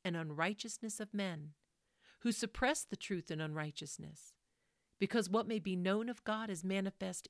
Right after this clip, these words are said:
in them, for God has shown it to them." Verses eighteen and nineteen. "In our rebellion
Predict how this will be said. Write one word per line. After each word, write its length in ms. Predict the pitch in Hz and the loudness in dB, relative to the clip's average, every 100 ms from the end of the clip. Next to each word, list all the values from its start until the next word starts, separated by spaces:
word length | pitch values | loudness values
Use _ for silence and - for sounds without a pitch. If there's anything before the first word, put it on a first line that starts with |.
| _ | _
in 260 | 254 285 240 | 0 0 0
them, 320 | 151 143 139 _ _ _ _ _ _ _ - | -2 -6 -12 _ _ _ _ _ _ _ -10
for 100 | 175 | -4
God 180 | 170 156 | -2 -2
has 80 | 143 | -2
shown 300 | - 220 202 | -2 -2 -4
it 100 | - | -6
to 100 | 151 | -6
them." 400 | 147 143 151 156 _ _ _ _ _ _ _ _ | -6 -6 -10 -18 _ _ _ _ _ _ _ _
Verses 380 | 165 160 - 147 | 0 0 0 0
eighteen 340 | 156 - - 151 | -2 -2 -6 -4
and 120 | 156 | -2
nineteen. 500 | 214 254 135 139 139 _ _ _ _ _ _ _ _ _ _ _ _ _ _ _ _ - | -2 -4 -8 -10 -12 _ _ _ _ _ _ _ _ _ _ _ _ _ _ _ _ 0
"In 140 | 202 185 | 4 6
our 180 | 214 262 | 6 4
rebellion 680 | 277 208 226 196 147 139 | 2 4 4 4 -2 -8